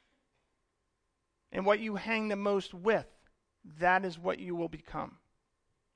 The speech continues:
I want to become more like Jesus. It's a constant battle,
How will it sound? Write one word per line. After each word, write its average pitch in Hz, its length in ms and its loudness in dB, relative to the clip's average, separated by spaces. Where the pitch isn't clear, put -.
I 202 260 8
want 196 220 4
to 180 40 -2
become 180 360 0
more 170 180 0
like 156 260 0
Jesus. - 380 -10
It's - 200 -8
a 233 40 -4
constant 214 440 0
battle, 170 380 4